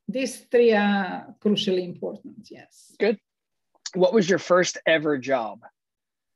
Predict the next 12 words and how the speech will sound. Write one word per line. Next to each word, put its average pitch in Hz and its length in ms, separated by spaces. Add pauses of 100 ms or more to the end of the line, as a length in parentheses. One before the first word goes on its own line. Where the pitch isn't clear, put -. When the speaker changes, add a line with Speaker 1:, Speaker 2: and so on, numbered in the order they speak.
(1500)
Speaker 1:
Well, 330 500
I 254 300
volunteered 311 680
a 202 80
lot, 170 280
so 214 140
that's 277 240
a 233 40
positive 214 460
thing. 214 200
But 202 160
my 254 240